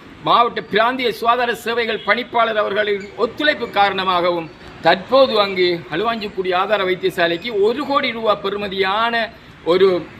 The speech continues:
அம், அல்ட்ராசவுண்ட் ஸ்கேனிங் மெஷினை மட்டக்களப்பு போதனா வைத்தியசாலையிலே கடமை புரிந்து, தற்போது வெளிநாடுகளிலே இருக்கின்ற, அம், அதாவது கணவனும் மனைவியும் என்று நினைக்கின்றேன், அவர்களுடைய குடும்பம் அந்த ஒரு கோடி ரூபா பெறுமதியான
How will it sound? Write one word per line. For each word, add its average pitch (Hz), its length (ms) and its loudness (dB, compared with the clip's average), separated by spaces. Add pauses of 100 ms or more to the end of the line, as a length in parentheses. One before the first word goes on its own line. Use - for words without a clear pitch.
(140)
அம், 156 360 -2
அல்ட்ராசவுண்ட் 185 680 0 (120)
ஸ்கேனிங் 233 340 0
மெஷினை 208 540 -2 (240)
மட்டக்களப்பு 208 560 -2
போதனா 233 340 -2
வைத்தியசாலையிலே 196 800 -2
கடமை 190 360 -2
புரிந்து, 233 460 -2 (320)
தற்போது 196 420 0
வெளிநாடுகளிலே 226 640 0
இருக்கின்ற, 185 560 -2 (360)
அம், 151 360 -2
அதாவது 185 420 -2
கணவனும் 233 460 -2
மனைவியும் 208 400 -4
என்று 180 160 -6
நினைக்கின்றேன், 175 560 -4
அவர்களுடைய 180 480 -2
குடும்பம் 226 380 -2
அந்த 196 260 -2
ஒரு 226 280 0
கோடி 240 340 6
ரூபா 208 380 -4
பெறுமதியான 190 640 -2